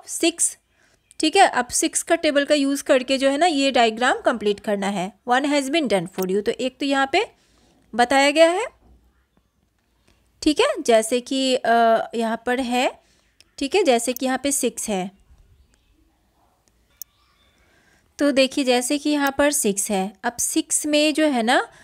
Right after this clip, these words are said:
अ, यहाँ पे टू, यहाँ पे जैसे कि ट्वेल्व है, तो हम यहाँ पे क्या लिखेंगे कि हमें सिक्स का टेबल कंप्लीट करना है। तो सिक्स को टू से हम मल्टीप्लाई करेंगे तो ट्वेल्व आता है।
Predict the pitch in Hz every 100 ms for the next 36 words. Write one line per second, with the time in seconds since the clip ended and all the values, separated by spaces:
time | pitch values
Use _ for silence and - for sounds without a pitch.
0 | - - 233 233 233 254 269 269 262 277
1 | - - _ _ _ _ - 330 220 214
2 | 262 302 349 - - 240 247 277 330 339
3 | 302 262 254 220 196 190 - - - 302
4 | 302 311 330 330 349 359 320 311 330 330
5 | 320 302 330 349 349 330 349 - 339 -
6 | 349 349 330 330 330 262 247 240 - 196
7 | 190 196 190 190 - 247 311 320 - 349
8 | 339 320 269 294 277 269 254 240 277 269
9 | 226 220 226 214 220 277 330 - - -
10 | 311 311 233 220 247 247 262 262 269